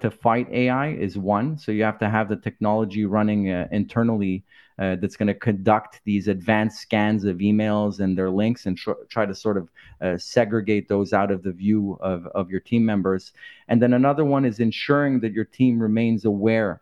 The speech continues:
of these constant threats. I think that's an important one, um, is to talk about it more often and, uh, have the team, you know, check the email address of the sender,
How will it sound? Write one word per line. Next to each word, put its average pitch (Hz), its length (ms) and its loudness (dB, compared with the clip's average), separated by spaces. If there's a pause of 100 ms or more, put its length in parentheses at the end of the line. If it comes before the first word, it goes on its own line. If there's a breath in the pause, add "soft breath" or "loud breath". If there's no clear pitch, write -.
(140)
of 92 180 -6
these 95 220 -6
constant 98 540 -4
threats. 95 280 -2
I 87 60 -6
think 104 240 -6
that's 101 240 -2
an 104 80 0
important 101 560 0
one, 165 240 -2 (500 loud breath)
um, 92 540 0
is 98 160 -4
to 101 100 -2
talk 107 340 0
about 123 240 2
it 127 120 -4
more 117 240 2
often 156 420 -2 (460 soft breath)
and, 101 460 0
uh, 98 320 2
have 120 240 2
the 120 60 -2
team, 123 300 2
you 117 60 0
know, 110 140 0
check 123 420 -2
the 120 240 2
email 127 320 2
address 101 460 -2
of 95 140 -6
the 98 80 -6
sender, 110 600 0